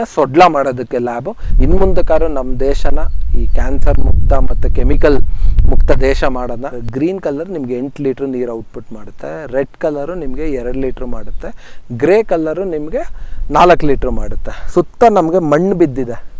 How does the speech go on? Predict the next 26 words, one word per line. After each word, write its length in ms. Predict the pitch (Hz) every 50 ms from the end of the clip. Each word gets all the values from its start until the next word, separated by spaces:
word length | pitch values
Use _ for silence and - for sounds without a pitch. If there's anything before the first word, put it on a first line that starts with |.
| -
ಗಲೀಜಾಗಿದೆ. 580 | - 139 151 160 156 156 127 120 113 117 117 - - - - - - - - - 151
ಈ 40 | 156
ತೂತ್ 340 | - - 226 247 233 - 226
ನೋಡಿ 200 | 202 185 175 170
ಸರ್, 160 | 180 196 196
ಒಂಚೂರು 520 | 175 151 143 151 - - 208 226 247 247
ಕಟ್ಕೊಂಡಿಲ್ಲ 540 | - 202 170 - - 165 156 143 131 123 123
ನಿಮ್ಗೆ, 320 | 120 117 113 110 110 113 - - - - - - - - -
ಯಾಕೆಂದ್ರೆ 320 | 151 151 - 196 202 208 180
ಇದೇ 200 | 151 143 208 208 - - -
ಪಿ 160 | 190 185 190
ಎಲ್ 160 | 202 196 185
ಜೆ 320 | 160 185 196 208 220 214 - - - - -
ಡ್ರಿಪ್ಪರ್ದು 500 | 131 113 - - - 170 156 139 147 175
ಒಂದು 240 | 165 143 135 127 131
ಪಾಸಿಟಿವಿಟಿ. 720 | 120 - 131 135 135 147 135 - 143 127 120 123 104 - - - - - - - -
ನಮಸ್ಕಾರ 260 | 147 - - 175 165 156 151 143
ರೈತ 200 | 143 139 135 -
ಮಿತ್ರ, 220 | 139 139 123 175 190
ನನ್ನ 220 | - - 143 131
ಹೆಸರು 280 | 127 123 - - 131 123
ಕೇಶವ್ 440 | - - 143 143 - - 160 135
ಅಂತ. 240 | 123 120 113 117 - 113 - - - - - - - - - -
ನಾನು 200 | 127 120 117 117
ಮೂಲತಃ 320 | 120 123 123 120 - 127
ಮೈಸೂರವನು. 680 | 123 120 117 117 - - 147 135 - - - - -